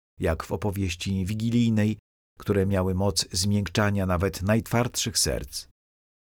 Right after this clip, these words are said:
Bohater Dickensa, Ebenezer Scrooge, wydobył się z otchłani samotności, niechęci, a nawet nienawiści do świata i odmienił siebie, swoje postępowanie oraz nastawienie do świata. Nadrzędną wartością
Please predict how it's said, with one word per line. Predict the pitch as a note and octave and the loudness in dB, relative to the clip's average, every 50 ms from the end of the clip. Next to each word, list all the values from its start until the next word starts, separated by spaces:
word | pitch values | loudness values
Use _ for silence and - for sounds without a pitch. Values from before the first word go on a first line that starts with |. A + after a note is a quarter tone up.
| _ - | _ -6
Bohater | A2+ A2 A#2 D#3+ D#3+ D3+ - G#2+ F2+ | -4 -2 2 2 2 4 4 0 0
Dickensa, | D#2 E2+ E2+ - G2 G#2 G#2+ G#2 - - A#2 B2+ C#3 - _ _ _ - | 0 -4 -2 -2 0 0 2 0 2 2 0 0 0 -4 _ _ _ -2
Ebenezer | - G#2+ G#2 G#2+ G2+ G#2+ G#2+ F#2 D#2+ E2 D2+ - | 0 2 2 4 4 4 2 2 2 0 0 0
Scrooge, | - - - - F#2+ G#2 A2+ A2 - - - - _ _ _ _ _ _ - | 0 0 0 0 0 0 0 0 -2 -4 -8 -8 _ _ _ _ _ _ 0
wydobył | F#2+ B2 C#3 G3 F#3 D#3 D#3+ D#3 | 4 6 6 6 6 8 6 6
się | C#3 - - B2 A2+ | 4 4 2 2 2
z | - - - | 0 0 -2
otchłani | C3 - - - A#2 A2+ G#2+ G#2 G2+ | -2 -2 -2 0 0 2 2 2 0
samotności, | E2+ - F#2 F2+ F#2+ F#2 E2 G#2 A2 A2+ A2+ - - - - F#2 F2 | 0 0 0 0 -2 -4 -2 0 0 0 0 -2 -4 -6 -4 -2 0
niechęci, | E2 F2 F#2+ E2+ - A#2+ B2 B2+ A2+ - G#2+ G2 - _ _ _ | 0 0 0 0 2 2 2 2 2 0 -2 -4 -4 _ _ _
a | - - G#2+ | -4 0 2
nawet | G#2+ C#3 F#3 F#3 F3+ D#3+ - | 2 4 2 2 2 0 0
nienawiści | A2 A2 A2+ A2+ A2 A2 A2 B2 A2+ - - E2 | 0 0 2 2 2 2 0 -2 -6 -6 -6 -4
do | D2+ D2 C2 | -4 -2 -2
świata | - - - F#2+ F#2 F#2 F2+ A2+ B2+ C3 - _ _ - | -2 0 0 2 2 2 2 0 0 0 -4 _ _ -4
i | - D3 D#3 | 2 4 6
odmienił | D#3+ C#3+ C#3+ F3 F3+ B2 F2 D#2 C#2 B1+ | 6 6 4 2 2 2 0 0 -4 -4
siebie, | - - D2 C2 B1 C2 C#2+ C#2+ D#2 - _ - - | -6 -4 -4 -4 -4 -4 -6 -6 -8 -10 _ -12 -6
swoje | - - - B2 A#2 A2 G2+ | -4 0 2 4 4 4 2
postępowanie | - A2+ - - A#2 A2 G2+ B2+ C3 D3+ D#3+ D3+ A#2 G#2 F#2 F2 _ _ _ _ _ | 2 0 0 2 0 0 0 0 2 2 2 2 2 2 0 -2 _ _ _ _ _
oraz | - F3+ F#3 D#3 C3 - - | -2 2 2 4 2 2 0
nastawienie | G#2 G#2 F#2+ F2 - - F2 E2 D#2+ D#2+ D2 A#1+ A1+ A1+ A#1 | 0 0 0 0 2 0 0 0 0 0 -2 -2 -4 -6 -6
do | A#1+ C#2 | -4 -4
świata. | - - - C#2 G#1 - - - - - - _ _ _ _ _ _ _ _ _ _ - - | -4 -4 -4 -4 -6 -6 -8 -10 -12 -12 -16 _ _ _ _ _ _ _ _ _ _ -10 -2
Nadrzędną | F#2+ G2+ G2+ F#2+ F2+ G2+ C#3 F3+ D#3+ A2 F2+ F#2 F2 E2 | 2 2 2 4 2 2 2 2 2 2 2 2 2 2
wartością | D#2 E2+ E2 D2+ - A#2 A#2 - - - F3 G3 G3+ | 2 2 0 0 0 -2 -2 -2 0 0 2 2 0